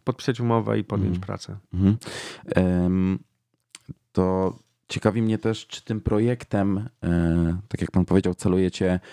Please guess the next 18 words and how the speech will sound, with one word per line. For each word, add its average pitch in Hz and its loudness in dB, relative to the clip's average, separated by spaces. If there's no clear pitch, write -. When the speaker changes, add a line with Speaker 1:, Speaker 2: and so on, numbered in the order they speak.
Speaker 2:
wyłącznie 95 2
do 90 2
osób - -2
poszukujących 92 -2
pracy - 0
i 85 0
bezrobotnych, 92 0
czy 123 2
w 82 0
jakiś - 0
sposób - 0
mogą 95 2
z - -8
tego 90 -4
projektu - -6
skorzystać - -4
osoby, 85 0
które, 78 -2